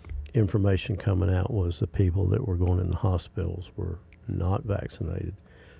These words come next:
<clears throat> Was not true. It was, uh, known that that wasn't true then. Uh,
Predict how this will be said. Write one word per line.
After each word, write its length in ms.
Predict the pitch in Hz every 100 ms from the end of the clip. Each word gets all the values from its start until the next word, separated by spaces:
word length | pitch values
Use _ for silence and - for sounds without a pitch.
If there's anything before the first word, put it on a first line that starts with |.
| - -
<clears throat> 160 | - 98
Was 300 | 104 117 107
not 200 | 110 98
true. 540 | - 104 90 95 92 117
It 160 | 98
was, 300 | - 92 -
uh, 220 | 98 87 90 - - - -
known 480 | - 104 101 98 90 104
that 180 | 87 - 110
that 180 | 98 98
wasn't 320 | 90 90 -
true 240 | - 95 82
then. 380 | 101 92 90 - - - - - - - - - - - - - -
Uh, 280 | 98 90